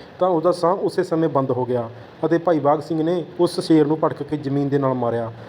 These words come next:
ਅਤੇ ਉਸ ਸ਼ੇਰ ਦੀ ਉਸੇ ਥਾਂ 'ਤੇ ਹੀ ਮੌਤ ਹੋ ਗਈ। ਇਹ ਘਟਨਾ ਨੂੰ ਦੇਖ ਕੇ ਦੂਜਾ ਸ਼ੇਰ ਡਰ ਗਿਆ ਅਤੇ ਪਿੱਛੇ ਨੂੰ ਮੁੜ ਗਿਆ। ਇਹ ਸਭ ਕੁਝ ਦੇਖ ਕੇ ਅਬਦਾਲੀ ਵੀ ਬਹੁਤ ਖੁਸ਼ ਹੋਇਆ।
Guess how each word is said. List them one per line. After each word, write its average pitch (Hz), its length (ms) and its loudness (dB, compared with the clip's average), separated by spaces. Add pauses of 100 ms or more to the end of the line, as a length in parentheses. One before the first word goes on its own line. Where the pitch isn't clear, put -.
(120)
ਅਤੇ 165 160 4
ਉਸ 208 220 0
ਸ਼ੇਰ 160 160 2
ਦੀ 175 140 0 (100)
ਉਸੇ 185 220 4
ਥਾਂ 151 240 2
'ਤੇ 143 100 -2
ਹੀ 156 100 0
ਮੌਤ 147 300 0
ਹੋ 117 120 -4
ਗਈ। 113 140 -8 (420)
ਇਹ 185 220 8
ਘਟਨਾ 175 180 -2
ਨੂੰ 160 140 -2
ਦੇਖ 135 180 -2
ਕੇ 170 100 0
ਦੂਜਾ 147 300 2
ਸ਼ੇਰ 156 200 0
ਡਰ 135 300 0
ਗਿਆ 120 180 0 (360)
ਅਤੇ 185 140 2
ਪਿੱਛੇ 180 320 0
ਨੂੰ 170 120 2
ਮੁੜ 143 220 2
ਗਿਆ। 123 260 0 (260)
ਇਹ 185 80 6
ਸਭ 185 240 0
ਕੁਝ 175 260 0
ਦੇਖ 156 260 -2
ਕੇ 175 200 2
ਅਬਦਾਲੀ 147 340 0
ਵੀ 165 100 -6
ਬਹੁਤ 156 360 0
ਖੁਸ਼ 147 200 -4
ਹੋਇਆ। 120 200 0